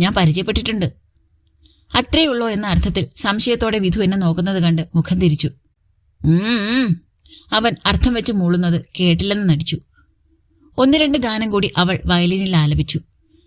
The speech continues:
സുദീർഘമായ കയ്യടികൾ ഏറ്റുവാങ്ങി സദസ്സിനെ വന്ദിച്ചിട്ട് പിന്നിലെ തിരശ്ശീലയ്ക്കുള്ളിലേക്ക് കയറിപ്പോയി. "ഇനി പോകാലോ അല്ലേ?" എണീറ്റുകൊണ്ട് വിധു ചോദിച്ചു. "പോകാം." തിരികെ പോരുമ്പോൾ വിധുവിനോട് ബൈക്കെടുത്തോളാൻ പറഞ്ഞു.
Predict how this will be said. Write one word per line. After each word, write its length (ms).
സുദീർഘമായ 680
കയ്യടികൾ 480
ഏറ്റുവാങ്ങി 580
സദസ്സിനെ 440
വന്ദിച്ചിട്ട് 500
പിന്നിലെ 260
തിരശ്ശീലയ്ക്കുള്ളിലേക്ക് 920
കയറിപ്പോയി. 540
"ഇനി 260
പോകാലോ 360
അല്ലേ?" 340
എണീറ്റുകൊണ്ട് 640
വിധു 180
ചോദിച്ചു. 420
"പോകാം." 360
തിരികെ 180
പോരുമ്പോൾ 540
വിധുവിനോട് 480
ബൈക്കെടുത്തോളാൻ 680
പറഞ്ഞു. 260